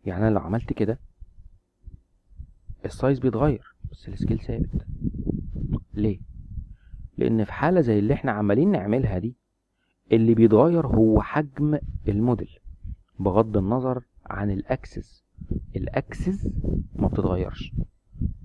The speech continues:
تمام؟ ما بتكبرش. لكن بصوا كده في السكيل، لو إحنا عملنا كده، أو لو إحنا جبنا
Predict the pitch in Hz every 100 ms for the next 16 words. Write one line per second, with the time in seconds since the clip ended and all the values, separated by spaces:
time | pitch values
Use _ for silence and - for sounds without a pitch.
0 | - - - _ _ _ - 101 101 110
1 | _ _ 104 - 107 95 98 - - _
2 | _ _ _ _ _ 95 98 95 123 -
3 | - 117 - 101 - 123 131 98 - 101
4 | 101 98 120 151 _ _ _ _ _ _
5 | _ _ - - - - - _ _ -
6 | - _ _ - - 110 104 120 135 143
7 | _ - - 98 90 - 101 110 104